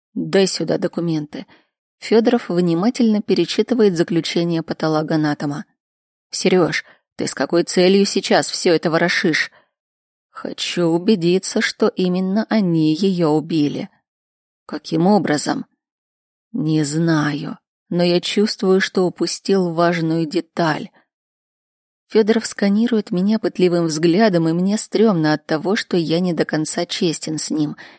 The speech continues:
Но я не хочу рассказывать о том, что мне рассказал Лютов. И вовсе не потому, что не доверяю. Не хочу снова подставлять. На этот раз я все сделаю один.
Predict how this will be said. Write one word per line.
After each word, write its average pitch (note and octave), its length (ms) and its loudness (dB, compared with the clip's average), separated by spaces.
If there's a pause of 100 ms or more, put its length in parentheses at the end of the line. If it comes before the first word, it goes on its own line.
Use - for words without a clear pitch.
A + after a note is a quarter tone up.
(200)
Но D#3 120 -4
я D3+ 120 -2
не D#3 80 -2
хочу E3 400 -2
рассказывать E3 640 -2
о D3 60 -2
том, G3 260 -2
что - 240 -2
мне E3+ 160 0
рассказал E3+ 460 -2
Лютов. G3 440 -2 (540)
И D#3+ 100 -2
вовсе - 380 0
не D#3 120 -2
потому, F#3 320 -4
что - 200 -6
не E3+ 120 -2
доверяю. E3+ 540 0 (240)
Не E3+ 160 -2
хочу - 400 -4
снова E3+ 440 -2
подставлять. D#3 760 -4 (220)
На D3+ 180 -6
этот F3 320 -2
раз - 300 -6 (420)
я E3+ 220 0
все - 260 -2
сделаю D#3+ 540 0
один. D3+ 420 -2